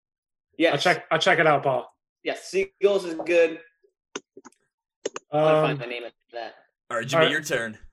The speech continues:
Speaker 2: All right, so I'm Jimmy. I play guitar, um, do a little bit of backing tracks, or backing singing, not backing tracks. Um, wacky story, or is it a story that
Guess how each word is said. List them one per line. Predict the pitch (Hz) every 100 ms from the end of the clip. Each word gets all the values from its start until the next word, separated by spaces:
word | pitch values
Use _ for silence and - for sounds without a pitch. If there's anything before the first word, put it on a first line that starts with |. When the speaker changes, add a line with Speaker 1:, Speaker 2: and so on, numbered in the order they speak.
| _ _ _
Speaker 2:
All | 165
right, | 165 165
so | 170 160
I'm | 170 165 160
Jimmy. | 170 170 170 151
I | 147
play | - 156
guitar, | 147 147 156 156 156 156 _ _ _ _ -
um, | 139 127 127 120 117 _ _ _ _ _ _ _ _ _ _
do | 151 143
a |
little | 135 147
bit | 143 139
of | 139
backing | 139 139 143
tracks, | 151 147 143 - -
or | 147 120
backing | 147 139 135
singing, | 123 147 131 123 127
not | 113 -
backing | 107 -
tracks. | - 104 - _ _ _ _ _ -
Um, | 160 156 147 139 - - - _ - - _ -
wacky | 143 170 214 214
story, | - 233 262 262
or | 185 160
is | 156
it | 170
a | 160
story | - - 165 170 160
that | 147 143